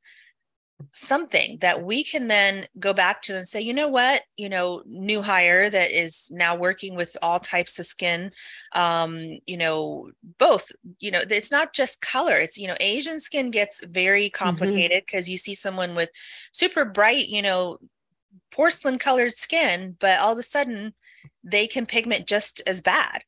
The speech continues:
Speaker 1: And
Speaker 2: Right.
Speaker 1: so, yeah, it's tricky. It's super tricky.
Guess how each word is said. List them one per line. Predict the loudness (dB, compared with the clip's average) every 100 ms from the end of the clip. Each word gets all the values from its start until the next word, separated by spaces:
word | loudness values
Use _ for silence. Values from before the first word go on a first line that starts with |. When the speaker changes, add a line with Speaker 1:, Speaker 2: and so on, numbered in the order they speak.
| _ _ _ _ -2
Speaker 1:
And | 2 4
Speaker 2:
Right. | 4
Speaker 1:
so, | 4 2 2 2 0 0 -2 -2 -2
yeah, | 0 0 0 -4 -4
it's | -4 -4 -6
tricky. | -2 0 2 0 0 _
It's | -6 -2
super | 0 0
tricky. | 0 0 0 -2 -4